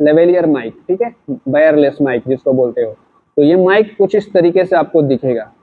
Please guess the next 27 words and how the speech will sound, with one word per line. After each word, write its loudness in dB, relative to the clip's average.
इसका -2
size 0
इतना 2
ही 2
है। 2
और 2
बात 0
की 2
जाए 0
बिल्ड 2
quality 0
की, -2
आ, 2
तो 0
decent 0
है। -6
ठीक -2
है, -4
ज़्यादा 2
मजबूत 2
भी 2
नहीं 2
है -2
और 2
ना 0
ही 0
ज़्यादा 0